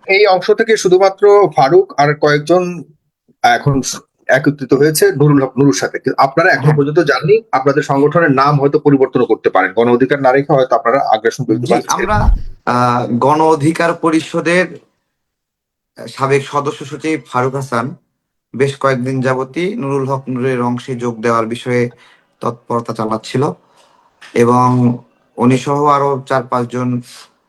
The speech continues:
Speaker 2: আমাদের মহানগরের দুইজন, কেন্দ্রের একজন, এরকম ভাবে কয়েকজন সেই তৎপরতায় একসঙ্গে এক হয় এবং সেখানে যাওয়ার বিষয়ে। এবং আজকে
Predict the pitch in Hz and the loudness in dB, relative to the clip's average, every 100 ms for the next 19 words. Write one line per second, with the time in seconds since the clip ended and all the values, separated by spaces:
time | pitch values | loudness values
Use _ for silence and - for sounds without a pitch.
0 | - 113 110 120 113 - - 110 117 117 | -8 -4 2 2 2 -4 -14 -6 -4 0
1 | 127 120 120 120 113 120 - 110 117 110 | 0 2 2 0 -2 -8 -18 -6 -4 -2
2 | 113 113 113 117 - - 120 110 113 110 | 0 -2 -4 -8 -12 -4 0 2 2 2
3 | 107 107 110 107 113 113 117 120 113 113 | -2 -4 -4 -2 -4 -2 -4 -2 -2 -4
4 | - _ _ _ _ _ - 120 117 120 | -8 _ _ _ _ _ -2 -2 0 -2
5 | 120 120 120 - 117 113 110 110 - 120 | 0 0 -2 -4 -4 -4 -6 -10 -8 -8
6 | 117 117 113 113 113 113 - - 117 110 | -6 -2 -2 -2 -4 -4 -8 -8 -8 -4
7 | 110 139 - _ _ _ - 107 107 - | -4 -6 -14 _ _ _ -10 -6 -6 -4
8 | 120 139 - _ - - _ _ - 117 | -2 -2 -4 _ -20 -20 _ _ -4 -2
9 | 113 110 107 123 120 117 110 113 110 107 | 0 0 -2 -4 -2 -2 0 0 -2 -6
10 | - 104 - - 110 110 117 117 - 127 | -8 -10 -12 -8 -4 -2 -2 -4 -4 0
11 | 127 123 123 | 2 0 -2